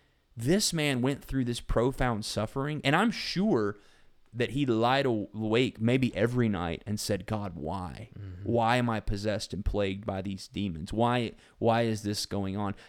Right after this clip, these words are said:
Speaker 1: Did the man know he was possessed, right? There's, there's all these questions we might have there, but I'm sure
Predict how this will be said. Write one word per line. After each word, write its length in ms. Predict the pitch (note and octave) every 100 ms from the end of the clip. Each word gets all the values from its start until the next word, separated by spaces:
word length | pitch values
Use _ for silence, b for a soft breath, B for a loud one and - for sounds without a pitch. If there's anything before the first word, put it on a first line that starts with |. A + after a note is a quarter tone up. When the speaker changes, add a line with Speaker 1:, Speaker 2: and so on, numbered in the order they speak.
| -
Speaker 1:
Did 140 | C3+
the 60 | C3+
man 300 | C#3 C#3+ A#2
know 220 | A2+ A#2+
he 160 | C3
was 300 | C3 A#2+ A2+
possessed, 680 | - G#2+ G2 A2 A2+ A#2+ -
right? 160 | A#2 A2
There's, 220 | A2+ A2
there's 140 | C3
all 180 | A#2+ C3
these 180 | C3 A#2+
questions 460 | - A2+ - A#2 A2+
we 140 | G#2
might 180 | A2 F#2
have 320 | - G2 G2+
there, 160 | G#2 G#2+
but 80 |
I'm 100 | A#2 B2+
sure 460 | - - C3+ A2+